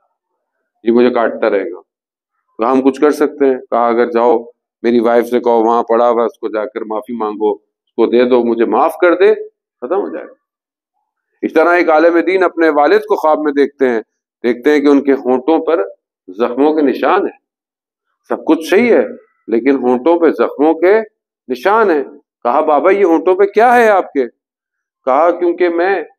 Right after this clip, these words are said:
एज में आपकी मदर से बड़ा था, तो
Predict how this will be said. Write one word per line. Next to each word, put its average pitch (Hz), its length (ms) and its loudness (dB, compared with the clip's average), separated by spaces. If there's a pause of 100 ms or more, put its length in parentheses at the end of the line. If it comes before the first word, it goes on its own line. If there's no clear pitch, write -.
(320)
एज 147 320 2
में 156 500 0
आपकी 135 440 -6
मदर 131 320 0
से 165 200 -2
बड़ा 156 280 0
था, 127 200 -6 (1120)
तो 151 140 4